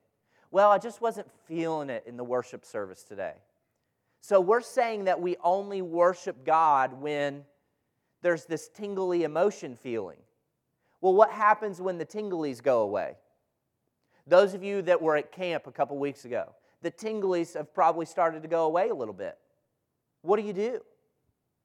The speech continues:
Is God more God at camp than He is in this room or across the street or in your bedroom or on that date or when you're sitting having a cup of coffee?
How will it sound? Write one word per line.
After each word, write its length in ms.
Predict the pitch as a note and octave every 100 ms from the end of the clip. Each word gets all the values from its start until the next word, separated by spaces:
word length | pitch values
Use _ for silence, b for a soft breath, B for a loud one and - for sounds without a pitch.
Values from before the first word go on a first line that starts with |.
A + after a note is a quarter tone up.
| _ _ _ _ _ _ _ _ _ _
Is 240 | F3+ E3 C3+
God 340 | D3+ E3 F#3+
more 300 | E3 F#3 F#3+
God 440 | E3 E3 E3+ F3+ - -
at 240 | C#3+ -
camp 420 | - E3+ F#3+ A3 _ _ _ _ _ _ _ _ _ _ -
than 140 | F3
He 160 | F3 E3+
is 400 | F3 F3+ F3+ -
in 160 | E3 E3
this 220 | E3+ D#3
room 360 | E3 E3+ F#3 F3+
or 220 | E3 D#3
across 400 | C#3+ D3 E3+ E3
the 80 | D#3+
street 340 | - F#3 F3+ D#3+
or 220 | E3 D#3
in 220 | D#3 E3
your 80 | D3+
bedroom 600 | D3+ D#3 D3+ E3+ F3 E3
or 340 | D#3+ D#3 D3+ - _
on 200 | C#3+ D#3+
that 220 | D#3 C3+
date 340 | B2+ D3 E3+ F3+
or 320 | D#3 D#3 D3
when 180 | D3+ D3
you're 100 | D3
sitting 380 | D3 D#3+ C#3+ C#3+
having 300 | C#3+ C#3 C3
a 20 |
cup 200 | - D3+
of 40 |
coffee? 400 | - E3 D#3+ D#2+